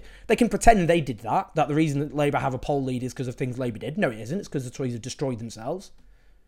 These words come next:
But what's gonna happen when they get there with their vicious, squalid little campaigning, and then political reality suddenly beckons and they've got to actually deal with the problems of this country?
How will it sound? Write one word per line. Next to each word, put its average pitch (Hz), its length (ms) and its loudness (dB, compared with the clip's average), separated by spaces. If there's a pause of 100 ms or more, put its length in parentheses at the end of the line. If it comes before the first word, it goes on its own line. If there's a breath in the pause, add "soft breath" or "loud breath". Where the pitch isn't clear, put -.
(520)
But 220 120 8
what's 262 180 6
gonna 233 160 0
happen 143 520 -6 (380)
when 170 140 2
they 180 100 4
get 151 400 6
there 113 400 -8 (680)
with 143 140 0
their 139 120 0
vicious, 135 400 6
squalid 156 560 0
little 131 200 -4
campaigning, 127 680 -4 (580)
and 139 80 -2
then 139 80 0
political 143 400 -2
reality 139 480 2
suddenly 120 220 -6
beckons 110 340 -10
and 107 80 -10
they've 113 60 -6
got - 160 -10
to 143 120 -8
actually 123 220 -8
deal 123 180 -4
with 120 100 -6
the - 40 -16
problems 120 220 -6
of 110 80 -10
this 113 80 -10
country? 117 420 -10